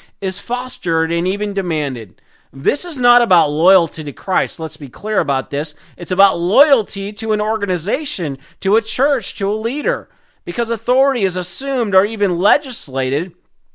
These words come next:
Following that authority must also be legislated. That, that this is accomplished by setting up a system where disloyalty or even disagreement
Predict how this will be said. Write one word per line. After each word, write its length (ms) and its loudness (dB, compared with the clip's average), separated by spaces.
Following 400 4
that 160 4
authority 600 0
must 240 0
also 340 2
be 140 -2
legislated. 640 -2
That, 240 2
that 340 4
this 240 0
is 140 -4
accomplished 880 -4
by 240 2
setting 400 0
up 100 -2
a 60 -14
system 560 -6
where 120 -2
disloyalty 840 -2
or 140 0
even 240 -2
disagreement 840 -4